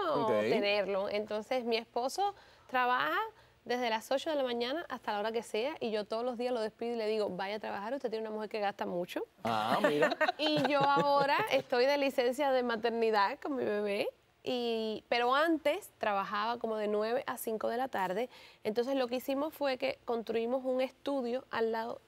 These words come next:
Speaker 2: o sea, pared con pared con mi oficina. Entonces yo a las cinco de la tarde terminaba de ser dentista y me transportaba al mundo de Camila a hacer los videos.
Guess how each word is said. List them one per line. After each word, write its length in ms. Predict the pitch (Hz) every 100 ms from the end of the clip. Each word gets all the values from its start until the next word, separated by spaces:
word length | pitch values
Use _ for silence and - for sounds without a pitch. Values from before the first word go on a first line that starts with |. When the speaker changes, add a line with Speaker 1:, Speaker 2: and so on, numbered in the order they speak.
| _
Speaker 2:
o 80 | -
sea, 220 | 233 220
pared 260 | 220 220 233
con 160 | 269
pared 320 | 247 262 254 254
con 220 | 233 233
mi 180 | 240 254
oficina. 640 | 262 302 - 254 220 - - -
Entonces 260 | - 226 226
yo 60 |
a 20 | 208
las 120 | 214
cinco 240 | 247 254
de 80 | 277
la 100 | 294
tarde 400 | 294 285 262 330 - -
terminaba 480 | - 226 220 220 254
de 80 | 285
ser 120 | 285
dentista 560 | 285 294 339 330 - 349 - _ -
y 100 | 254
me 120 | 226
transportaba 600 | 220 214 - 208 - 220
al 180 | - 220
mundo 300 | 214 220 233
de 100 | 247
Camila 460 | 240 277 302 269 269
a 60 | 185
hacer 240 | - 196
los 160 | 190 190
videos. 480 | 190 - - -